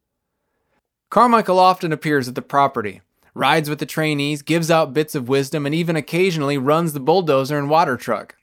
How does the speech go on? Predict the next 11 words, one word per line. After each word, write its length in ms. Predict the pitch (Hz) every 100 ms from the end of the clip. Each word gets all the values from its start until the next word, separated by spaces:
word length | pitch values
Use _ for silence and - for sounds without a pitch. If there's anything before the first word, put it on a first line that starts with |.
| _ _ _ _ _ _ _ _
As 160 | 143 -
part 260 | - 190
of 80 | 185
his 120 | 151
role 400 | 131 156 175 185
as 100 | 147
an 80 | 147
ambassador 580 | 135 139 147 160 156 147
for 200 | - 139
American 440 | 135 151 156 143
Suzuki, 580 | 123 120 139 156 185